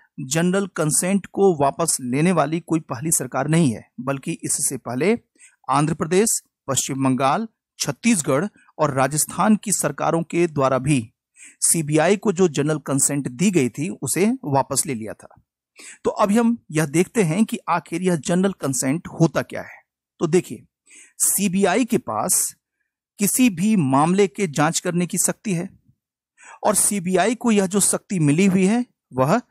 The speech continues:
दिल्ली स्पेशल पुलिस एस्टैब्लिशमेंट एक्ट नाइनटीन फ़ोर्टी सिक्स के द्वारा है।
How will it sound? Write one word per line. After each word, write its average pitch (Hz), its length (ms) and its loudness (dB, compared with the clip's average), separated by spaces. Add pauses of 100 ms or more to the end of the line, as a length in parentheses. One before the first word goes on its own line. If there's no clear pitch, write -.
(280)
दिल्ली 160 580 0 (220)
स्पेशल 190 680 0 (140)
पुलिस 175 340 2
एस्टैब्लिशमेंट 175 1040 -4 (140)
एक्ट 151 280 -4
नाइनटीन 170 640 4
फ़ोर्टी - 480 -6
सिक्स - 380 -2
के 147 260 -8 (280)
द्वारा 131 260 0
है। - 160 -18